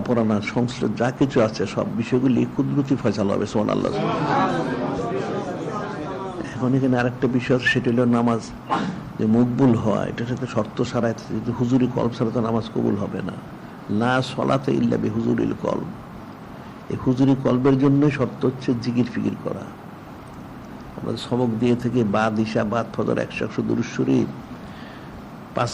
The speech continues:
আনফাস, এরপর লতিফার সবকগুলি, এটা হুজুরি যখন এখলাসটা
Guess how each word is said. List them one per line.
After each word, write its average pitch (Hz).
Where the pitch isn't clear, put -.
আনফাস, 117
এরপর 120
লতিফার 120
সবকগুলি, 117
এটা 110
হুজুরি 123
যখন 117
এখলাসটা 139